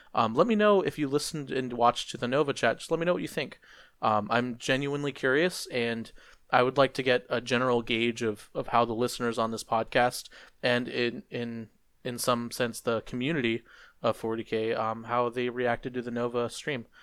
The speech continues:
I think it would be very good for, for Jeff to know, and, and certainly for myself, and, you know, we can relay it back to the right people, and,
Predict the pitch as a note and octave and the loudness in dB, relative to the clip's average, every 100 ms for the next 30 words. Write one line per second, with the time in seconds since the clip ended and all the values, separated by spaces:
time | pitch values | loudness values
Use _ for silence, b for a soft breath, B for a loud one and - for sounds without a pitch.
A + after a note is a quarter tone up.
0 | b A#2+ B2 B2 A#2+ A#2+ A#2 A#2 A#2+ A#2 | b -2 0 0 -2 0 2 2 0 -4
1 | - A#2 A2 A2+ - - A#2 A#2+ A#2 - | -4 -6 -4 -6 -10 -10 -6 -2 -2 0
2 | D3+ C#3+ C#3 C#3+ B2 A2 - A2+ A2+ _ | -2 0 0 -2 -2 -6 -8 -10 -12 _
3 | - C3+ A#2+ A2+ A#2 A#2 - A2 B2 - | -6 -4 -2 -4 -6 -6 -2 -2 -2 -4
4 | G#2+ - b b b _ A#2+ G#2+ A2 A2+ | -10 -12 b b b _ -8 -6 -6 -6
5 | A2+ A#2 A2 A2+ - A2 - A#2 G#2+ A2 | -2 0 0 0 -2 -4 -4 -8 -6 -6
6 | A#2 A#2 C#3+ C#3+ | -8 -6 -6 -6